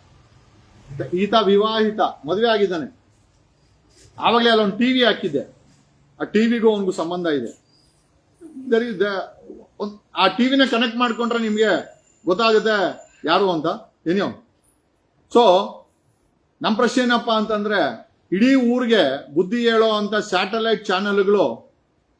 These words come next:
ಅದರ ಮಾಲೀಕರು, ಪ್ರಸಾರ ಮಾಡೋಂಥ ಮಾಲೀಕರ ಬ್ಯಾಕ್‌ಗ್ರೌಂಡ್‌ಗಳನ್ನ ಚೆಕ್ ಮಾಡ್ಬಿಟ್ರೆ, ವ್ಯಾ, ಎಲ್ಲರೂ ಅಲ್ಲ,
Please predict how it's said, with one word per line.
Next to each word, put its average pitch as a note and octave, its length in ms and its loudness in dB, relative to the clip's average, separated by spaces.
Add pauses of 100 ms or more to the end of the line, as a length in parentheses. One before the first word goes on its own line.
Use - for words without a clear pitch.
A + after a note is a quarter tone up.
(200)
ಅದರ G3+ 260 2
ಮಾಲೀಕರು, G#3+ 640 4
ಪ್ರಸಾರ G#3 380 -2
ಮಾಡೋಂಥ G3 340 -4
ಮಾಲೀಕರ G3+ 560 0 (320)
ಬ್ಯಾಕ್‌ಗ್ರೌಂಡ್‌ಗಳನ್ನ G#3 640 0
ಚೆಕ್ F#3 240 -6
ಮಾಡ್ಬಿಟ್ರೆ, F3+ 680 -2 (640)
ವ್ಯಾ, A#3+ 460 0 (560)
ಎಲ್ಲರೂ A#3 400 2
ಅಲ್ಲ, F#3 180 2